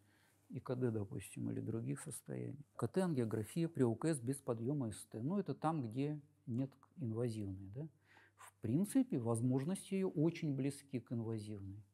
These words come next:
Поэтому, конечно, я уже много и давно использую для диагностики и хронических. Ну, и видите, сейчас К Т ангиография используется и в острых ситуациях. Вот эта Грейс, она вообще слабенькая шкала, конечно.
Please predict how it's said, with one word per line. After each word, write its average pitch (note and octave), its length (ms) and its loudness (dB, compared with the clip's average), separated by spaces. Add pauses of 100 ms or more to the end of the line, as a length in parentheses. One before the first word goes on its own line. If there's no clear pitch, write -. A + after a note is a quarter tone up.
Поэтому, A2+ 840 -6
конечно, B2 680 -4
я A2 220 -2
уже A2+ 180 -4
много C#3 340 2
и C#3 60 2
давно A#2+ 480 4
использую A#2+ 760 -2 (880)
для A2+ 180 -2
диагностики A2 800 -4
и A#2+ 80 -2
хронических. C3+ 760 0
Ну, D#3+ 140 0
и B2+ 80 2
видите, C#3 460 4 (260)
сейчас E3 480 4 (260)
К C3 120 -2
Т C#3+ 140 0
ангиография A#2+ 960 -2 (120)
используется C3+ 640 -6
и B2 160 -4
в A2+ 120 -4
острых - 360 -8
ситуациях. - 580 -16 (380)
Вот D#3 120 4
эта A3+ 180 10
Грейс, G#3+ 600 8
она G3+ 340 6
вообще F#3+ 320 0
слабенькая D#3+ 540 6
шкала, G2+ 360 -2
конечно. F#2 680 -8